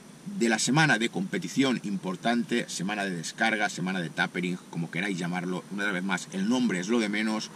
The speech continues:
lo importante es lo que haces, lo importante es lo que haces, cómo lo haces,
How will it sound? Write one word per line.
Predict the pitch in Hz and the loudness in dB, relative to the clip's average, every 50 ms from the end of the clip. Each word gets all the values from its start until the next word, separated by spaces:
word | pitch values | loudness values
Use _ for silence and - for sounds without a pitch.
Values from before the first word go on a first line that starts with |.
| - - - - | -16 -16 -4 0
lo | - 101 110 | 4 6 6
importante | 117 110 - 113 113 - 143 151 160 156 - 139 - | 6 6 4 2 2 6 6 8 8 8 6 4 4
es | 135 147 143 - - | 4 2 2 2 6
lo | - 139 139 139 135 127 117 | 8 10 10 10 10 8 6
que | 120 120 | 6 6
haces, | 131 143 143 - - 92 76 - - - - - - - - - - | 6 6 4 2 0 -4 -2 -2 -4 -6 -8 -8 -12 -14 -14 -6 -2
lo | - 104 110 | 2 4 4
importante | 113 110 - 110 104 - 127 135 151 147 147 - - 113 | 4 4 2 -2 0 2 4 6 6 6 4 4 4 2
es | 135 - | 2 4
lo | 135 135 127 117 | 4 4 4 4
que | 107 110 110 | 4 4 4
haces, | 113 127 110 107 131 135 131 - - - - - - - - - | 4 2 4 2 2 2 2 0 -6 -12 -16 -18 -18 -20 -12 2
cómo | - 139 156 165 151 143 | 6 8 8 10 10 8
lo | 120 104 104 | 8 8 6
haces, | 104 98 - - - - - - - - - | 4 2 0 -4 -8 -10 -8 -10 -10 -10 -10